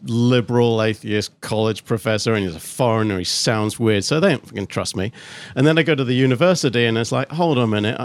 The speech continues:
I, you know, they're all kind of much more left-wing and kind of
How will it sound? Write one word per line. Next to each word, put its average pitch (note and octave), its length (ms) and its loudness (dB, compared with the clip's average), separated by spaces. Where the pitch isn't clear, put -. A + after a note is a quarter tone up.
I, C3 100 -6
you B2+ 180 -2
know, G#2+ 200 -2
they're C#3 160 0
all B2 100 0
kind B2 200 -4
of G#2 60 -4
much A2 240 -8
more G#2+ 160 -2
left-wing B2 1400 -2
and F#2+ 420 -4
kind A2 180 -2
of F2+ 120 -6